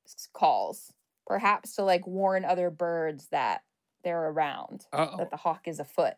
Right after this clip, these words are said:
Speaker 2: Wow.
Speaker 1: Yeah.
Speaker 2: There's so much action happening with birds, and I'm completely ignorant to all of it.
Speaker 1: Oh, the bird action is crazy. I'm reading another book about starlings right now, and I'm just, like,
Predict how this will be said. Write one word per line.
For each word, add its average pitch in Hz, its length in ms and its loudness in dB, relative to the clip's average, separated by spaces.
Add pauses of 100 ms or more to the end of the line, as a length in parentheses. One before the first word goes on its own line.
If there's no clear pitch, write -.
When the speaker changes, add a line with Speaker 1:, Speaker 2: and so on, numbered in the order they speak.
(260)
Speaker 2:
Wow. 139 720 -2 (180)
Speaker 1:
Yeah. 392 320 6 (640)
Speaker 2:
There's 147 160 -4
so 214 100 2
much 226 200 0
action 160 360 2
happening 135 320 0
with 120 160 -6
birds, 117 340 -2
and 101 80 -12
I'm 104 140 -8
completely 110 420 -8
ignorant 104 380 -12
to 95 100 -18
all 95 240 -8
of 90 80 -12
it. - 180 -12
Speaker 1:
Oh, 247 160 6
the 190 120 -6
bird 269 320 4
action 269 400 2
is 196 140 -4
crazy. 180 640 -4
I'm 208 140 2
reading 247 260 4
another 202 280 4
book 180 260 2
about 165 280 2
starlings 165 640 2
right 156 180 -4
now, 147 280 -4
and 160 120 -4
I'm 165 160 -4
just, 165 240 -8
like, 151 380 -2